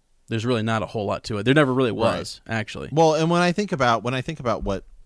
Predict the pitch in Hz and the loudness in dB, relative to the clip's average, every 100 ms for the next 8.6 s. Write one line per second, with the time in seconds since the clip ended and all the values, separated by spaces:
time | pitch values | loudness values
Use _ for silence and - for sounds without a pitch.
0 | - 101 92 80 - 98 95 117 107 107 | -14 -10 -10 -10 -8 -6 -6 -6 -4 -4
1 | 98 95 - - 110 95 - 98 92 90 | -4 -8 -12 -10 -8 -8 -6 -2 0 -2
2 | 92 - - - _ 90 90 85 82 69 | -8 -20 -20 -20 _ -6 -4 -4 -6 -8
3 | 90 82 - 110 101 95 98 82 95 - | -8 -8 -6 -4 -4 -4 -8 -8 -10 -10
4 | 90 98 92 - 92 90 90 - 90 90 | -12 -12 -12 -8 -6 -6 -8 -10 -10 -8
5 | 87 90 90 85 87 85 - 92 64 92 | -8 -6 -6 -6 -8 -10 -8 -10 -8 -10
6 | 90 - 87 - 95 95 92 92 90 90 | -12 -14 -12 -6 -4 -2 -6 -8 -8 -6
7 | 87 87 87 87 90 87 85 87 - 82 | -8 -10 -12 -10 -8 -10 -10 -12 -12 -12
8 | - - 92 90 90 | -12 -6 -4 -2 -4